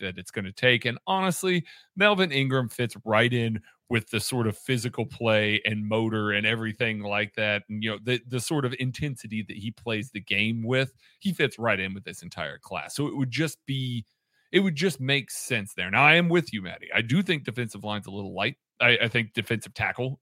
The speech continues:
is a little light, but I think they've done a good job of kinda insulating themselves everywhere else. When we started all of this, when we started this offseason, I think it, and I'll, I'll eat crow on this. I said, "There's no way Brett Veach can fill all these roles.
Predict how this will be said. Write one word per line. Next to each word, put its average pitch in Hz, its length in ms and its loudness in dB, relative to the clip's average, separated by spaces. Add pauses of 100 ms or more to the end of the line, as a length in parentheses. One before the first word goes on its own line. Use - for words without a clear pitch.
is 127 160 0
a 131 60 0
little 127 260 0
light, 123 300 0 (100)
but 135 220 2 (600)
I 123 80 6
think 143 180 2
they've 139 180 -2
done 131 200 2
a 117 100 2
good 120 260 -4
job 120 240 0
of 101 100 -8
kinda 117 220 -6 (100)
insulating 131 640 -2
themselves 117 560 -2 (440)
everywhere 123 580 2
else. - 320 -6
When 110 100 -6
we 175 100 -2
started 127 760 -2
all 104 420 -6
of 98 160 -16
this, - 240 -16
when 101 100 -10
we 135 120 0
started 143 400 2
this 120 160 -2
offseason, 117 720 -4 (120)
I 131 120 0
think 123 240 0 (280)
it, 139 240 2
and 117 200 2
I'll, 143 300 0 (140)
I'll 123 300 -6 (160)
eat 123 240 -8
crow 107 320 -2
on 107 120 -6
this. 127 240 -2
I 117 100 0
said, 113 200 -4
"There's 120 200 -2
no 131 240 4
way 123 240 2
Brett 120 280 -4
Veach 110 180 -4
can 107 140 -8
fill 107 260 -2
all 98 280 -2
these 98 280 -8
roles. 82 380 -12